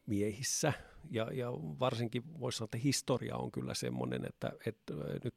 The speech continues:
naisten määrä on lisääntynyt, ja onneksi uusista jäsenistä tällä hetkellä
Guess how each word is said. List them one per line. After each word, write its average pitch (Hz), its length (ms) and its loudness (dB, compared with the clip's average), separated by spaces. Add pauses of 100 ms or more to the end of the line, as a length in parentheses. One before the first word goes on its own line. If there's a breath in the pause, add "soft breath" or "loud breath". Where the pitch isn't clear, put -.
naisten 117 400 2
määrä 117 300 0
on 113 260 0
lisääntynyt, 120 600 0
ja 117 160 2
onneksi 120 580 -2
uusista 123 440 0
jäsenistä 110 580 0
tällä 123 280 0
hetkellä 123 440 -2